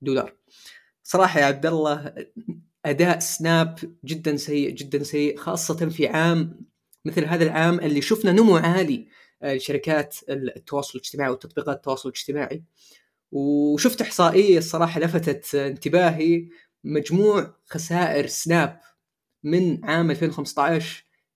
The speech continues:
تقريبًا عشرة فاصلة ثمانية مليار دولار. آه، يعني خسائر كبيرة جدًا من شركة سناب. ودائمًا، دائمًا كل ما نذكر سناب لازم أذكر هذه المعلومة يا عبد الله المستمعين،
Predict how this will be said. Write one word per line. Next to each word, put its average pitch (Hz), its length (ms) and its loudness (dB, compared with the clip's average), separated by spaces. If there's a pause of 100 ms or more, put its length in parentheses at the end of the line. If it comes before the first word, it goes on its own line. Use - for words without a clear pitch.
(280)
تقريبًا 165 440 2
عشرة 170 320 -2
فاصلة 147 300 -4
ثمانية 156 560 -4 (100)
مليار 143 400 0
دولار. 127 360 -4 (640)
آه، 139 120 -2
يعني 135 360 2 (280)
خسائر 160 500 2
كبيرة 160 420 2
جدًا 156 320 -2
من 143 120 0
شركة 143 280 -8
سناب. 160 440 -8 (560)
ودائمًا، 165 480 6
دائمًا 160 360 2
كل 208 220 6
ما 233 80 8
نذكر 214 260 6
سناب 185 380 0
لازم 175 260 4
أذكر 160 320 0
هذه 147 60 0
المعلومة 147 400 2
يا 127 60 2
عبد 139 160 -2
الله 143 120 0
المستمعين، 143 640 -4